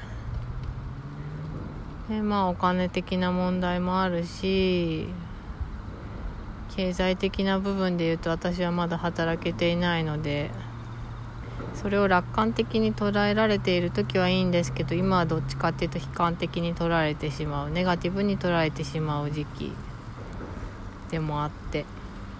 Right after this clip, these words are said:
非常に苦しい日々を送っています。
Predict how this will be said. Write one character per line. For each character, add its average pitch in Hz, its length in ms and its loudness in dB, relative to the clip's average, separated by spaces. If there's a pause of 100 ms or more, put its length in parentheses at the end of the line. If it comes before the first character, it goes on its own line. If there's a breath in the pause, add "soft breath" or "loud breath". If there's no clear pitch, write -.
(1300)
非 180 100 0
常 175 220 2
に 170 160 0
苦 180 320 2
し 185 180 0
い 170 40 0
日 175 140 2
々 151 300 0
を - 40 -4
送 151 160 -6
っ 147 40 -6
て - 220 -4
い 147 80 0
ま 143 280 -2
す。 - 300 -10